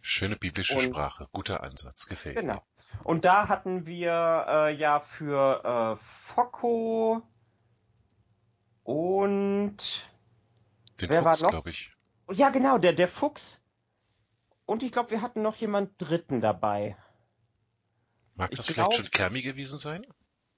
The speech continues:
Speaker 2: Ja, genau, genau. Äh, äh, äh, Focko, Kermi und Fuchs.
Speaker 1: Mhm.
Speaker 2: Und, ähm, wir haben ja, äh, dann gesagt, wir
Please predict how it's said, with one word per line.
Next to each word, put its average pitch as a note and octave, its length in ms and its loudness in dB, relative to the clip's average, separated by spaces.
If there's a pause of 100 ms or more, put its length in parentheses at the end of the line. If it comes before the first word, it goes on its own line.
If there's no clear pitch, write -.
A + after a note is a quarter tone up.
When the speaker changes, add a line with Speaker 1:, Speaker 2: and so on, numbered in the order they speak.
(320)
Speaker 2:
Ja, D4 280 6
genau, A3 420 6
genau. D3+ 520 -2
Äh, E3 220 -4 (920)
äh, C#3+ 260 -4
äh, D3+ 40 -6
Focko, C4 500 2
Kermi A3 520 2
und F#3 320 2
Fuchs. - 540 -6 (200)
Speaker 1:
Mhm. A#2+ 320 -8 (440)
Speaker 2:
Und, F#3+ 580 0
ähm, E3+ 540 2 (880)
wir C3+ 200 -2
haben F#3 240 4
ja, F3+ 460 6
äh, D#3 40 0
dann D#3+ 200 2
gesagt, E3+ 420 -2
wir E3 320 -2